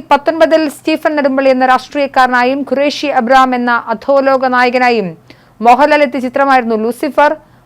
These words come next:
മലയാളികൾ കഴിഞ്ഞ ആറ് വർഷം കാത്തിരുന്നത് ലൂസിഫറിന്റെ രണ്ടാം ഭാഗമായ എമ്പുരാന് വേണ്ടിയായിരുന്നു. ഏറെ നാളത്തെ കാത്തിരിപ്പിനൊടുവിൽ ഇന്നാണ് എമ്പുരാൻ റിലീസിനെത്തുന്നത്. വൻ ഹൈപ്പിൽ വന്ന ചിത്രത്തിന് ആദ്യ ഷോ കഴിഞ്ഞപ്പോൾ എങ്ങും പോസിറ്റീവ് റിവ്യൂകളാണ്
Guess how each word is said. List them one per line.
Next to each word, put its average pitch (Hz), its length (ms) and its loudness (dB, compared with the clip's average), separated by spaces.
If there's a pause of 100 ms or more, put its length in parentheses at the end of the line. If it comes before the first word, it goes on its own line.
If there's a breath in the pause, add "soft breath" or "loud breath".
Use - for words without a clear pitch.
(160)
മലയാളികൾ 302 400 4 (120)
കഴിഞ്ഞ 285 220 2 (240)
ആറ് 320 300 4
വർഷം 285 280 -2 (120)
കാത്തിരുന്നത് 254 500 2 (200)
ലൂസിഫറിന്റെ 247 600 -4
രണ്ടാം 247 280 2 (100)
ഭാഗമായ 226 460 0 (200)
എമ്പുരാന് 214 400 0
വേണ്ടിയായിരുന്നു. 190 440 -2 (680)
ഏറെ 214 300 2
നാളത്തെ 226 320 0 (100)
കാത്തിരിപ്പിനൊടുവിൽ 240 760 0
ഇന്നാണ് 240 300 0 (540 soft breath)
എമ്പുരാൻ 233 400 4
റിലീസിനെത്തുന്നത്. 247 720 0 (160)
വൻ 269 140 6 (120)
ഹൈപ്പിൽ 294 420 0
വന്ന 262 220 0
ചിത്രത്തിന് 240 460 0 (440 soft breath)
ആദ്യ 285 440 6
ഷോ 294 260 2
കഴിഞ്ഞപ്പോൾ 247 440 0 (100)
എങ്ങും 262 280 0
പോസിറ്റീവ് 262 580 0
റിവ്യൂകളാണ് 202 480 -2